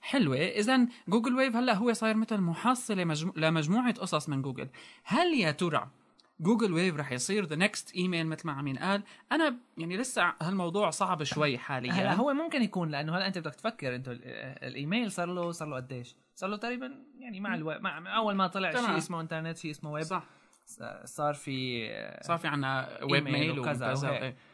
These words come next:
Speaker 2: ف، و-، و-، ولساته تقريبًا بنفس الطريقة، ما تغير، ما اختلف
Speaker 1: مم.
Speaker 2: شيء.
Speaker 1: مم.
Speaker 2: send، آه،
Speaker 1: هلا شوف، في
Speaker 2: نفس
Speaker 1: شغلة
Speaker 2: الفكرة.
Speaker 1: إنه حاليًا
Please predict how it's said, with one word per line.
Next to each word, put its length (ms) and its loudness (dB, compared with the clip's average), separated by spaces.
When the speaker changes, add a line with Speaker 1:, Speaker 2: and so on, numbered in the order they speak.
Speaker 2:
ف، 100 -12
و-، 800 -6
و-، 340 -8
ولساته 460 -2
تقريبًا 260 -2
بنفس 340 -4
الطريقة، 440 -6
ما 100 -2
تغير، 320 -2
ما 80 -2
اختلف 320 2
Speaker 1:
مم. 80 2
Speaker 2:
شيء. 240 -4
Speaker 1:
مم. 220 -2
Speaker 2:
send، 500 0
آه، 260 0
Speaker 1:
هلا 100 4
شوف، 220 0
في 300 2
Speaker 2:
نفس 80 2
Speaker 1:
شغلة 140 8
Speaker 2:
الفكرة. 320 6
Speaker 1:
إنه 80 4
حاليًا 720 4